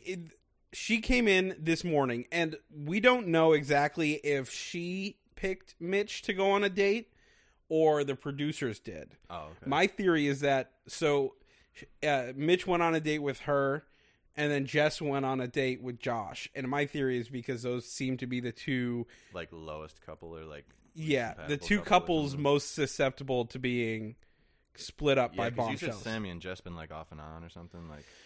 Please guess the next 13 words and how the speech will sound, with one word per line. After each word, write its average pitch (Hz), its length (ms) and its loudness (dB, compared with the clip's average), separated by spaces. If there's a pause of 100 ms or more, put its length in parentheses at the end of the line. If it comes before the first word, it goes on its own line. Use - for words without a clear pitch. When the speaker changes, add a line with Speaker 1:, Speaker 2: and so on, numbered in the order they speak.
(140)
Speaker 2:
the 123 80 -8
whole 127 40 0
Speaker 1:
Yeah, 120 280 4
Speaker 2:
season. - 140 -4
Speaker 1:
okay, 127 240 0
so - 160 -6
let 180 120 2
me 285 80 4
give 302 180 2
you 233 160 4 (140)
a, 151 300 4 (120)
Speaker 2:
<laughs> 120 140 -10
Speaker 1:
a 143 600 2